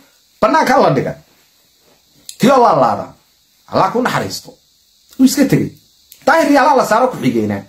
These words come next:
Waa la soo fadhiisiyey, yaa akhi. Xaajigii Farmaajo,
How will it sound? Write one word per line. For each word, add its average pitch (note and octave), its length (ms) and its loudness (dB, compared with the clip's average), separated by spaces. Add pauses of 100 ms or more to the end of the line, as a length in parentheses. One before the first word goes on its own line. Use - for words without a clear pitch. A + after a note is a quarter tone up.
(280)
Waa D#4 120 2
la B3+ 60 0
soo C#4+ 180 -2
fadhiisiyey, D3 500 2
yaa A2 120 0
akhi. F#2+ 140 -16 (1300)
Xaajigii C#4+ 460 0
Farmaajo, F#3+ 600 -2